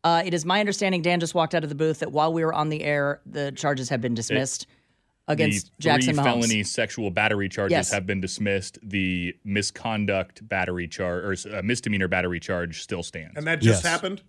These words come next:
Speaker 4: Yes, this afternoon the judge approved the, the, the motion by
Speaker 3: Okay.
Speaker 4: prosecutors
Speaker 1: I,
Speaker 4: to
Speaker 1: I,
Speaker 4: dismiss.
Speaker 3: Okay.
Speaker 1: I'm just gonna say this as we go to break. <laughs> Steve Howe, love you, man.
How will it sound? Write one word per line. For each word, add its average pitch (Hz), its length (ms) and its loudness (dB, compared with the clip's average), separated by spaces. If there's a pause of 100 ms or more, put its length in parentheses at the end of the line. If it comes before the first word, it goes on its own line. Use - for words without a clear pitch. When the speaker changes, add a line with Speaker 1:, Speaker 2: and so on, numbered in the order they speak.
(100)
Speaker 4:
Yes, 143 380 6
this 120 180 2
afternoon 117 760 4
the 107 120 0
judge 104 480 2
approved 107 640 2
the, 92 460 0
the, 85 480 -2
the 87 160 -2
motion 90 580 2
by 82 160 0
Speaker 3:
Okay. 87 80 -4
Speaker 4:
prosecutors 85 600 0
Speaker 1:
I, - 40 -6
Speaker 4:
to 117 240 6
Speaker 1:
I, 101 40 2
Speaker 4:
dismiss. 85 600 -6
Speaker 3:
Okay. 113 100 -10
Speaker 1:
I'm 180 100 -4
just 185 140 -4
gonna 220 80 2
say 233 160 4
this 220 120 4
as - 80 -2
we 208 80 2
go 202 80 4
to 180 60 2
break. 151 240 2 (600)
<laughs> 165 80 -4 (360)
Steve 214 440 2
Howe, 208 420 4 (1160)
love 165 200 0
you, 202 80 4
man. 220 380 4